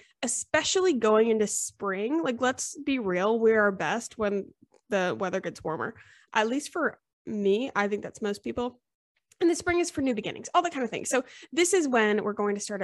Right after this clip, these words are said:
actually adopting these rules. And here's the best part, okay? We're not doing this twenty-two rules. And if, like, I'm not doing, you know, drink more water, take a walk every day. Absolutely not. These rules are random, but they are spot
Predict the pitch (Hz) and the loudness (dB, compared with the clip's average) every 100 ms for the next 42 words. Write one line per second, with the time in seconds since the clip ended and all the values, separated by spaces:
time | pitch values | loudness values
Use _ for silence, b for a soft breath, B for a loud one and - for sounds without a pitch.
0 | - 190 - - 190 190 208 - 202 190 | -4 -6 -6 -8 -8 -6 -8 -4 -2 -2
1 | 208 180 202 226 269 339 349 349 262 220 | -2 -6 -4 -4 -2 -2 0 0 0 0
2 | - 190 - 208 240 285 B B B B | -2 -4 -2 -2 0 0 B B B B
3 | 226 269 339 370 254 277 302 269 233 220 | 0 2 4 2 2 4 6 6 4 2
4 | 233 _ _ - 226 220 214 - - _ | -2 _ _ 4 8 8 6 -4 -8 _
5 | _ - 285 277 - 302 269 269 269 269 | _ 4 6 6 4 2 4 4 4 2
6 | - 240 226 - _ - 247 - - 226 | 0 0 0 -4 _ 0 0 0 0 0
7 | 185 - 262 320 311 285 277 262 254 240 | 0 2 4 6 4 4 2 0 0 -2
8 | 330 349 - 349 349 302 277 294 214 180 | -2 -4 -2 0 0 0 0 0 -2 -2
9 | 196 B B B - - - 320 240 233 | -8 B B B -16 -10 -2 2 2 2
10 | 233 214 180 160 - 226 - 240 214 208 | -4 -4 -6 -6 0 0 0 -2 0 0
11 | 208 156 - B B 240 220 214 202 185 | -2 -4 -8 B B 0 2 2 2 0
12 | 208 226 277 294 240 220 202 175 - - | 2 4 2 0 -2 -2 -4 -4 -6 -8
13 | - 240 269 - - | -2 0 -2 -6 -14